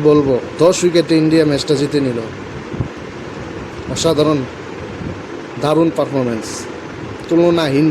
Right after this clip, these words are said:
পারফরম্যান্স। এরকম পারফরম্যান্স সহজে দেখা যায় না। Good work,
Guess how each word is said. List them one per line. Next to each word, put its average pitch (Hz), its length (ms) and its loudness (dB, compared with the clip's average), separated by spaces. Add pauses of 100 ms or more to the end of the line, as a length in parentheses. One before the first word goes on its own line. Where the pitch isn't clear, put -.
পারফরম্যান্স। 120 560 -4 (1200)
এরকম 156 340 4
পারফরম্যান্স 151 480 2 (1080)
সহজে 147 360 4
দেখা 135 240 0
যায় 120 180 0
না। 104 60 -12 (1700)
Good 151 120 2
work, 156 260 4